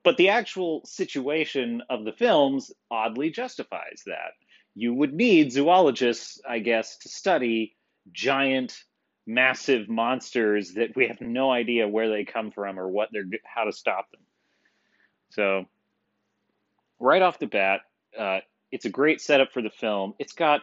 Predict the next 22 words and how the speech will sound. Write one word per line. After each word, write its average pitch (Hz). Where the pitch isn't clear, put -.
so 226
many 180
freaking 135
great 110
actors. 98
I 107
just, 110
the, 147
the, 131
the 127
worst 185
part 156
about 107
the 95
movie 90
is 90
it's -
just, -
it's -
overstuffed. -
I 110
mean, 107